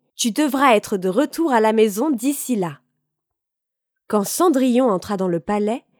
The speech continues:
tout le monde fut frappé par sa beauté. Personne, pas même sa belle-mère ou ses belles-sœurs, ne comprit qui elle était vraiment dans ses jolis vêtements et ses belles chaussures. Le beau prince l'aperçut et tomba aussitôt amoureux d'elle.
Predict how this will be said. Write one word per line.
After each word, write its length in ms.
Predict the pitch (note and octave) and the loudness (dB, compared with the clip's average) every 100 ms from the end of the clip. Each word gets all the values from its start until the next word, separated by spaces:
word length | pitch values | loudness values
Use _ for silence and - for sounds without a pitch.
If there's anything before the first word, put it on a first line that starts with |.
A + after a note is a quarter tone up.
| _ _ - | _ _ -10
tout 200 | C4 D4 | 2 4
le 120 | C4+ | 4
monde 240 | A3+ A#3 A#3 | 4 2 0
fut 200 | - G3 | -6 -8
frappé 420 | - G#3+ - G3 | -6 -6 -2 -4
par 180 | F#3 - | -4 -6
sa 160 | F#3+ | -8
beauté. 480 | E3+ E3+ - D#3+ D3 _ _ _ _ _ _ - | -6 -8 -8 -12 -12 _ _ _ _ _ _ -2
Personne, 680 | D#4+ D4+ - - G3+ E3 D#3 _ _ - | 0 0 -4 -2 0 0 -4 _ _ -2
pas 140 | F#3+ | 2
même 260 | F#3+ G3 C#4 | 4 2 2
sa 200 | - C4 | 0 0
belle-mère 460 | A#3 A#3 A3+ A3 | 2 2 2 2
ou 80 | G#3+ | 0
ses 180 | - G#3+ | 0 0
belles-sœurs, 680 | F#3 F#3 - G3 F#3 G#3+ - _ _ - | 0 -2 -2 -4 -4 -6 -12 _ _ 2
ne 160 | B3 | 2
comprit 520 | - C#4+ C4+ - D4 - | 4 0 -2 -2 -8 -8
qui 200 | - C4 | -2 0
elle 100 | G3 | 0
était 240 | F#3+ G#3 | 0 0
vraiment 460 | F3+ G3 G3+ G#3 A#3+ | 0 -2 0 -2 -2
dans 100 | F#3 | -4
ses 180 | - | -6
jolis 300 | F3 G3 G#3+ | -4 -2 -2
vêtements 520 | G#3 - - F#3+ G3 _ F#3 | -4 -4 -4 -6 -6 _ -10
et 80 | |
ses 200 | F#3 F#3 | -8 -6
belles 220 | D#3 E3+ E3 | -6 -6 -8
chaussures. 720 | - E3+ - - D3+ D3 _ _ _ _ _ _ _ _ _ | -10 -10 -12 -12 -12 -14 _ _ _ _ _ _ _ _ _
Le 180 | G3+ G#3 | 2 4
beau 220 | F3+ G#3 | 6 4
prince 420 | G#3 - C4+ C4 - | 4 0 -2 -2 0
l'aperçut 720 | G3+ F#3 G3 G3 - A3+ C4+ _ - | -2 0 -2 -2 -8 -6 -8 _ 0
et 100 | A3+ | 0
tomba 420 | - G#3+ G#3 - - | 2 0 0 -2 -2
aussitôt 600 | D4+ C#4 - A#3+ - A3+ | -4 -2 -6 -8 -2 0
amoureux 400 | F#3+ F#3+ F3+ F3 | 0 -2 -2 -4
d'elle. 440 | E3 F3 D#3+ D3+ | -6 -6 -8 -10